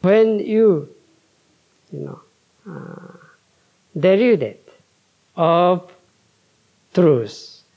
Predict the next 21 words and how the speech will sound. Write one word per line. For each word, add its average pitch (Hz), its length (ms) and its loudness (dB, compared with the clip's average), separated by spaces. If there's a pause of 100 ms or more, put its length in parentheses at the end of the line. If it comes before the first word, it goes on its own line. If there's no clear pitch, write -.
(100)
that 156 260 -4
is 139 240 -10 (340)
delusion. 117 460 -8 (760)
When 170 280 2
you 156 180 4
are 143 140 -2
deluded 151 640 0 (400)
of 208 460 0 (360)
earth, 151 640 -6
that 143 360 -6
is 120 160 -8 (100)
delusion. 117 480 -10 (2250)
When 202 300 4
you 185 380 4
enlightened 180 800 -2 (220)
of 151 420 -2 (1300)
the 160 120 -12 (100)
earth, 165 500 -6
that 160 340 -2
is 147 300 -4
enlightenment. 131 760 -8